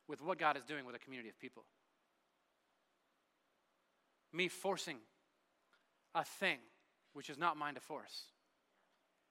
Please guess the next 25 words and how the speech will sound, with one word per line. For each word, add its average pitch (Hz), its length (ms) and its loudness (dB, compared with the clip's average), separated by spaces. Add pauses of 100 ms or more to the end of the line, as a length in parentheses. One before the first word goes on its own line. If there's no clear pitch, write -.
(2250)
But 185 100 -2
perhaps 247 360 12
the 233 120 10
interruptions 214 760 8 (120)
are 165 120 6
God 139 320 8 (1000)
stepping 160 360 0
in. 143 140 0
Perhaps 156 340 2
my 170 80 2
agenda 156 280 2
isn't 147 200 -2
important. 135 340 -6
Perhaps 156 320 2
my 160 140 2
work 147 260 0
is 139 60 -10
to - 100 -12
make 143 140 -4
space 151 240 -4
for 147 100 -12
God 135 160 2
in 123 80 -2
this 113 120 -12
place. - 280 -12